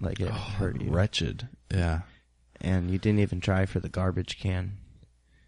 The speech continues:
Speaker 1: You
Speaker 2: No.
Speaker 1: got it on your desk, like
Speaker 2: It's
Speaker 1: on
Speaker 2: all
Speaker 1: the
Speaker 2: the
Speaker 1: kids'
Speaker 2: same.
Speaker 1: papers.
Speaker 2: It's all the same.
Speaker 1: Do you have a,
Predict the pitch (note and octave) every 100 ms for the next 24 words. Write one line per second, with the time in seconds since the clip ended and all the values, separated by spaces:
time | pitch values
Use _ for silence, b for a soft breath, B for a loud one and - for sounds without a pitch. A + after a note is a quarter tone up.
0 | b _ - - - F#2+ G2 G2 F#2+ F#2+
1 | E2 - F2+ F2 - - - _ _ -
2 | B2 F2+ F2 D#2+ F2 - E2 D#2+ A2+ -
3 | - - - _ - G#2 - E2+ D#2 -
4 | D#2+ G2+ - - _ _ _ _ - G#2+
5 | A2 -